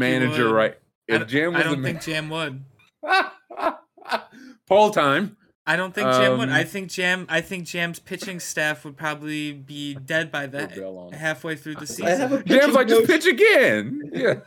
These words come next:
Speaker 3: <laughs> Just keep going. <laughs>
Speaker 1: Kershaw, come on, brother. You pitched forty-eight hours ago. How long do you need, man? Back on the mound.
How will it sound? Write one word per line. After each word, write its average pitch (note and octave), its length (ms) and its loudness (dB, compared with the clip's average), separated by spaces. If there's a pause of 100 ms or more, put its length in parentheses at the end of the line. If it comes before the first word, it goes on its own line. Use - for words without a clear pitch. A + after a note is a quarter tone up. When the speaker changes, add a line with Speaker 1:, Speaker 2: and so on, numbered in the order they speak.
(120)
Speaker 3:
<laughs> C#4 200 -12
Just - 320 -2 (300)
keep E3+ 200 -4
going. D3 480 4
<laughs> B3+ 840 -12
Speaker 1:
Kershaw, A#3 520 4
come F#3 240 -2
on, F3+ 200 2
brother. D#3+ 240 4
You B2 180 -4
pitched D3+ 280 -6
forty-eight C#3 540 -2
hours B2+ 400 -2
ago. G2 280 -2
How C#3 140 -2
long D3+ 260 -2
do B2 80 -4
you G#2+ 140 -2
need, B2+ 340 -4
man? F2 300 -12
Back E3 260 0
on A2+ 140 -10
the B2 60 -10
mound. E3+ 360 -10